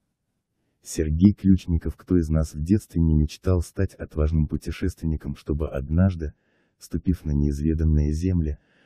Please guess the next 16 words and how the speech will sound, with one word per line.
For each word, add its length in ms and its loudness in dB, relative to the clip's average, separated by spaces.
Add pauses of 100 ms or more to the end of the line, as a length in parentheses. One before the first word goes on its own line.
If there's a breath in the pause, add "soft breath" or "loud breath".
(160)
рассказать 580 -2
затем 340 0
соотечественникам 1040 -2
об 160 -6
открытых 520 -4
тобой 340 0
таинственных 640 0
племенах, 680 0 (380)
живущих 600 -2
в 40 -8
непроходимых 720 0
джунглях, 680 0 (160 soft breath)
и 100 -4
о 40 -2
своих 420 -2
удивительных, 800 -4